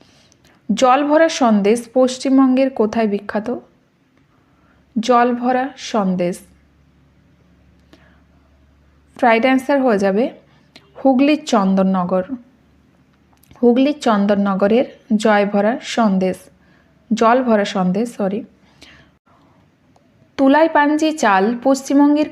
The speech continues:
কোন জেলায় বিখ্যাত? সঠিক আনসার হয়ে যাবে তুলাই পাঞ্জি চাল হচ্ছে উত্তর দিনাজপুরে বিখ্যাত এবং দক্ষিণ চব্বিশ পরগনার হচ্ছে জয়নগরের মোয়া বিখ্যাত।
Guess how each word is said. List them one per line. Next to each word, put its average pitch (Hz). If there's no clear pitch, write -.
কোন 247
জেলায় 247
বিখ্যাত? 214
সঠিক 277
আনসার 320
হয়ে 220
যাবে 208
তুলাই 214
পাঞ্জি 208
চাল 208
হচ্ছে 214
উত্তর 269
দিনাজপুরে 202
বিখ্যাত 190
এবং 208
দক্ষিণ 240
চব্বিশ 285
পরগনার 233
হচ্ছে 214
জয়নগরের 208
মোয়া 233
বিখ্যাত। 240